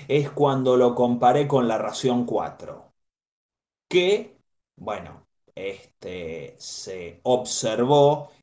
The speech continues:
que el estadístico de Dunet quedó más grande que el valor de tabla,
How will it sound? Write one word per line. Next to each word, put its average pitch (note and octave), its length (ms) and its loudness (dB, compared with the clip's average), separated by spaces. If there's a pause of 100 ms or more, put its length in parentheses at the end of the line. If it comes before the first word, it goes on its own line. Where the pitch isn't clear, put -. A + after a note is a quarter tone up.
que A2+ 180 -2
el G#2+ 120 -4
estadístico A#2 1040 -4
de A2 140 -4
Dunet B2+ 600 -2 (720)
quedó A#2+ 720 2
más A#2+ 520 -2
grande D3 960 2 (320)
que C#3+ 260 10
el D#3+ 120 0
valor B2+ 480 4
de B2+ 140 2
tabla, F2+ 760 -4